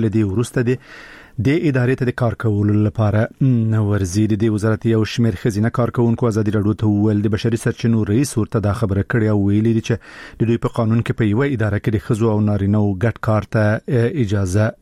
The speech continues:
نشته. په دې اړه مې مخکې د ښځو د حقونو له مدافع فعال ماریا توتاخیل سره مرکه وکړه او په پیل کې مې ترې پوښتنه وکړه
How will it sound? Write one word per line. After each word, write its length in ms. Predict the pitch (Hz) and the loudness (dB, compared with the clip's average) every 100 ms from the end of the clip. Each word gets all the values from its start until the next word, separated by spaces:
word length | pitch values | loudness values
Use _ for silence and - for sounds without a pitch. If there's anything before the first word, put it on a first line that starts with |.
| 120 107 104 104 | 0 2 2 2
نشته. 400 | 104 92 - 131 127 _ - - - - - - | 0 -2 -2 -2 -2 _ -20 -18 -18 -16 -16 -4
په 60 | 135 | 0
دې 80 | 143 | 2
اړه 120 | 143 139 | 2 2
مې 180 | 135 135 123 | 2 2 2
مخکې 200 | - 131 | 0 -4
د 80 | 120 | -2
ښځو 200 | 139 127 117 | -2 0 0
د 60 | 113 | 0
حقونو 380 | - 131 127 113 | 0 0 2 2
له 160 | 117 110 | 2 2
مدافع 340 | 104 104 135 135 | 2 0 0 0
فعال 260 | 117 120 120 110 | 2 2 2 2
ماریا 240 | 101 107 - | 2 0 0
توتاخیل 520 | 120 104 - 135 139 147 | -2 -2 -2 -2 -2 -2
سره 180 | 135 135 | 0 0
مرکه 300 | 127 - 135 | 0 0 -2
وکړه 240 | 127 127 | 0 0
او 80 | 117 123 | 0 0
په 80 | - | 0
پیل 160 | 139 | 0
کې 100 | 135 135 | 0 -2
مې 60 | 127 | 0
ترې 120 | 127 113 | -2 -2
پوښتنه 300 | 98 - 120 | -4 0 2
وکړه 220 | 117 - | 2 0